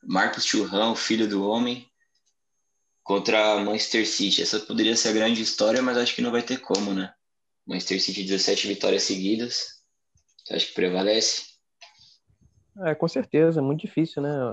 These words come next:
Speaker 2: Claro que tudo é prova-, é, tudo é possível, né? Mas Manchester City perder esse jogo é muito, muito pouco provável, né? Vem apresentando também uma sequência excelente.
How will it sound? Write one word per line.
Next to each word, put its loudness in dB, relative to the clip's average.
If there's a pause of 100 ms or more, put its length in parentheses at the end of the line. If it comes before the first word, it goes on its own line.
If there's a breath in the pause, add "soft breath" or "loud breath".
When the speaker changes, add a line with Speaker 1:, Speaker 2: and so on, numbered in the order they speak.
(340)
Speaker 2:
Claro -2
que -12
tudo 2
é 4
prova-, 2
é, -2
tudo -2
é 2
possível, -2
né? -2
Mas -2 (420)
Manchester -4
City -4
perder 0
esse -4
jogo 0
é -4
muito, -4
muito -8 (120)
pouco 0
provável, -2
né? -6
Vem 0
apresentando -4
também -4
uma -4
sequência -6
excelente. -6